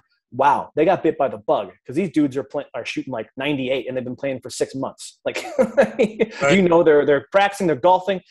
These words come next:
Speaker 1: They got all the gear. They got the Jordans. They got the, you know, they got the, the Pendleton head covers. They got everything. And it's like, those are the people we want.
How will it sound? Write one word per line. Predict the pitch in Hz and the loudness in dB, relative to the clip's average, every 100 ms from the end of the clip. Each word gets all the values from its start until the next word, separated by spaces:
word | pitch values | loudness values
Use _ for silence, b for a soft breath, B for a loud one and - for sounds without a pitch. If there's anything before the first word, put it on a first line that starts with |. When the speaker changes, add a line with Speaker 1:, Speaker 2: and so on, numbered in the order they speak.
| b - | b 0
Speaker 1:
They | 180 | 4
got | 175 | 6
all | 160 143 | 4 4
the | 117 | -2
gear. | 165 185 180 | -2 0 0
They | 185 | -2
got | 165 | -4
the | 123 | -6
Jordans. | 113 180 185 170 175 | -6 -2 -2 -2 -6
They | 160 | -6
got | 156 147 | -6 -4
the, | 135 123 | -4 -6
you | 151 | -8
know, | 131 117 | -14 -10
they | 139 | -6
got | 143 | -6
the, | 123 123 | -6 -10
the | 143 | -8
Pendleton | - 160 143 127 | -6 -6 -6 -4
head | 160 156 | -4 -2
covers. | 156 147 147 | -2 0 -2
They | 147 | -2
got | 135 - | -4 -2
everything. | 156 143 127 117 110 107 _ _ | -4 -4 -8 -14 -18 -20 _ _
And | 135 | -6
it's | 135 135 | -4 -2
like, | 120 - b b | -4 -6 b b
those | 127 202 262 226 | 0 2 2 0
are | |
the | 202 | 0
people | 185 143 | -2 -2
we | 131 | -4
want. | 127 101 | -4 -8